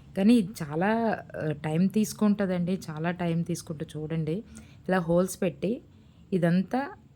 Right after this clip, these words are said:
ఆ, స్టవ్ వెలిగించకుండానండి, ఆ, ఆ కళాయిలో, ఆ, ముద్దను తీసుకొని రౌండ్ చేసి, అది బాగా స్ప్రెడ్ చేసి, హోల్స్ పెట్టి, అప్పుడు స్టవ్ అంటించి, ఇప్పుడు చూస్తున్నారు కదా, స్టవ్ అంటించి, అప్పుడు స్టవ్, ఆ,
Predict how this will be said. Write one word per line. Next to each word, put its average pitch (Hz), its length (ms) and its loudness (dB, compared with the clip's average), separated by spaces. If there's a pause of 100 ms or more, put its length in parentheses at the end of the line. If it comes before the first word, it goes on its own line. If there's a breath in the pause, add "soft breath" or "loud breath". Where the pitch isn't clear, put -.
(120)
ఆ, 156 460 0
స్టవ్ 170 320 2
వెలిగించకుండానండి, 180 1040 2 (140)
ఆ, 151 380 -2 (160)
ఆ 147 240 -2 (120)
కళాయిలో, 185 600 2 (360)
ఆ, 151 300 -4
ముద్దను 151 320 0
తీసుకొని 170 540 -2
రౌండ్ 156 340 -4
చేసి, 165 220 0
అది 151 140 0
బాగా 143 400 -2
స్ప్రెడ్ 151 440 -4
చేసి, 180 380 -2 (640 loud breath)
హోల్స్ 175 340 2
పెట్టి, 208 380 -2 (1080)
అప్పుడు 175 300 0
స్టవ్ 165 340 -2
అంటించి, 185 500 0 (1300 loud breath)
ఇప్పుడు 180 240 -2
చూస్తున్నారు 175 340 0
కదా, 175 100 0
స్టవ్ 170 360 0
అంటించి, 175 580 0
అప్పుడు 190 280 -2
స్టవ్, 170 540 -2
ఆ, 156 500 -4